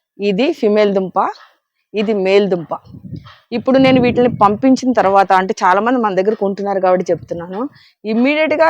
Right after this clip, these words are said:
దీన్ని మీరు పాతేయకూడదండి. కొద్దిగా గాలికి మీరు ఒక నాలుగైదు గంటలన్నా ఆరబెట్టుకోవాలి. ఆరబెట్టుకున్న తర్వాత పాతాలి. అయితే పాతేటప్పుడు సాయిల్ మిక్స్ ఎలా ఉండాలో అవన్నీ కూడా మీకు చెప్తాను చూడండి. ఇది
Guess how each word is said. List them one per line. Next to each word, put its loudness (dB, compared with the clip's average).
దీన్ని 0
మీరు 0
పాతేయకూడదండి. 0
కొద్దిగా 4
గాలికి 6
మీరు 4
ఒక -2
నాలుగైదు 2
గంటలన్నా -2
ఆరబెట్టుకోవాలి. 0
ఆరబెట్టుకున్న 0
తర్వాత -4
పాతాలి. -2
అయితే 0
పాతేటప్పుడు 6
సాయిల్ 4
మిక్స్ -4
ఎలా 2
ఉండాలో -2
అవన్నీ -2
కూడా 0
మీకు -6
చెప్తాను -12
చూడండి. -8
ఇది -8